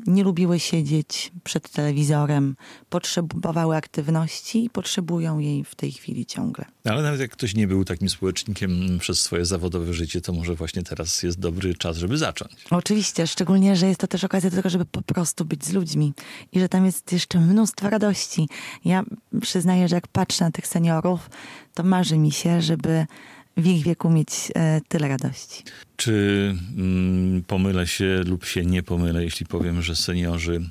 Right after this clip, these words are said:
Speaker 2: okazują się być coraz ważniejszą, a może za chwilę będą najważniejszą grupą społeczną w kontekście i demografii, liczebności,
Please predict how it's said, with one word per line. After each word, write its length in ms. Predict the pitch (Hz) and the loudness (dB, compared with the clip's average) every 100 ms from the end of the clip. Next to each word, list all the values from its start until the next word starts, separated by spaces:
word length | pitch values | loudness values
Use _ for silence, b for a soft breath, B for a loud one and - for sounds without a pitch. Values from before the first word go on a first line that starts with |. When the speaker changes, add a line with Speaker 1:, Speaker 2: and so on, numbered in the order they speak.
| - - | -12 -14
Speaker 2:
okazują 520 | - 90 85 87 82 | -8 -4 -2 -2 -2
się 160 | - 80 | -4 -6
być 240 | 85 - | -6 -4
coraz 280 | - 85 80 | -2 -2 -4
ważniejszą, 800 | 85 82 82 82 - 87 90 87 - | -4 -4 -2 -2 -4 -2 -2 -4 -4
a 60 | |
może 220 | 82 80 | -4 -4
za 100 | 80 | -4
chwilę 220 | 80 87 82 | -4 -4 -2
będą 240 | 82 85 | -2 0
najważniejszą 840 | 90 90 87 85 82 82 - 82 82 B B B - | 0 0 -2 -4 -4 -4 -4 -4 -6 B B B -4
grupą 340 | 92 85 87 | -4 -2 -4
społeczną 680 | - 90 87 - 87 85 82 | -4 -2 -2 -2 -2 -4 -4
w 80 | - | -8
kontekście 540 | 85 78 90 - 90 - b _ | -8 -8 -8 -6 -8 -10 b _
i 160 | 135 123 | -2 0
demografii, 760 | 101 90 85 87 82 - 92 90 | 0 0 0 -2 -4 -4 -4 -2
liczebności, 840 | 87 92 82 87 78 - 92 95 | -2 -2 -2 -4 -4 -6 -4 -6